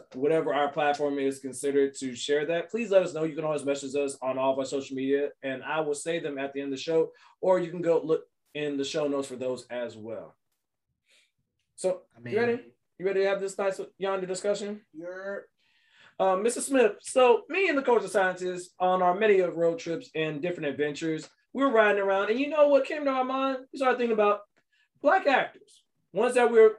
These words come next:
Speaker 1: that we were very fond of, that we enjoy watching and we support on television and all their, and their escapades.
Speaker 3: But do you ever find
Speaker 1: Mm-hmm,
Speaker 3: that when
Speaker 1: mm-hmm.
Speaker 3: you talk to your white counterpart
Speaker 1: Yeah.
Speaker 3: sometimes, or even your Hispanic or Latina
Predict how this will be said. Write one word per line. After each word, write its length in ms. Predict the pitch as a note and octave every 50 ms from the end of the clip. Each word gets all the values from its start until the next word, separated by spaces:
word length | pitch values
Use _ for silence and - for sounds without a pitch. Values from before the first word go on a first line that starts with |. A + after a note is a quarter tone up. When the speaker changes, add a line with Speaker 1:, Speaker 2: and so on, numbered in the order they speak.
| G3 G#3
Speaker 1:
that 140 | G#3 F#3+ F#3+
we 120 | G#3+ A3
were 60 | G#3+
very 280 | G#3 F#3+ G#3 G#3 G3+ G3
fond 360 | - - A3 G3 F#3 D#3+ C3+
of, 160 | A2 - - - _ _ _ -
that 160 | E3+ F3 F3+
we 100 | F#3 F#3+
enjoy 300 | F#3 F3+ F#3 F#3+ F#3+ F#3+
watching 580 | F3+ F3+ F3 F3 F3 F3 F3+ F3 F3 F3 F3+ -
and 380 | E3 E3 D#3+ D#3+ E3 D#3+ D#3 - _ _ _ -
we 100 | D3 D#3+
support 480 | D#3+ - - - F3+ F3 E3+ E3 E3 -
on 240 | - D#3 D#3 D#3 D#3
television 420 | C#3+ F3+ E3+ E3 D#3 D#3 C#3 D#3+ D3+
and 40 |
all 140 | D3+ D3+ D3+
their, 200 | D3 D3+ D#3 - - _ -
and 160 | D3 D3 D3
their 140 | D3 D3 D3 - -
escapades. 680 | E3 E3+ E3+ - - - A#2+ G2+ E2+ - - - _ _
Speaker 3:
But 140 | - G#3 -
do 80 | B3
you 160 | C#4 D4+ E4+ F4+
ever 180 | F4 D#4 D4+
find 680 | D4+ - - - G#3+ G3 G3+ G#3+ A3 A3 A#3 A#3+ B3 B3+ C4 - - D#3
Speaker 1:
Mm-hmm, 300 | E3+ D#3+ C#3+ D#3 C#3 C3+ -
Speaker 3:
that 100 | - A3+
when 120 | A3+ - A#3+
Speaker 1:
mm-hmm. 80 | B3
Speaker 3:
you 80 | B3 A3+
talk 360 | G#3+ - - A#3+ A#3+ A3 A3 -
to 80 | - C4
your 200 | B3 A#3+ A3+ G#3+
white 400 | G3+ F3 E3+ E3 F#3 F3+ - -
counterpart 680 | - G#3 F#3+ G3+ G#3+ A3+ A3 - B3 B3 B3+ B3+ - - -
Speaker 1:
Yeah. 220 | C4+ C4 B3 A#3+ -
Speaker 3:
sometimes, 420 | C#4+ B3+ B3+ C4 C4 C4+ C4+ C#4+ _ _ _ _ _ _ _
or 140 | - C4+ C#4+
even 520 | C4 D#4 E4+ D4+ D#4 E4+ E4+ E4 D#4+ D#4 D4+ _ _ _ -
your 140 | D4 D4+ E4
Hispanic 680 | E4 D#4+ - - - D4 D4+ D#4 D#4 D#4 D#4 D#4 D4+
or 120 | C4+ C4+ C4+
Latina 840 | B3+ C#4 C4+ - - - C4+ C4+ C#4 C#4 C#4 C#4 C#4 C#4 C4+ C4+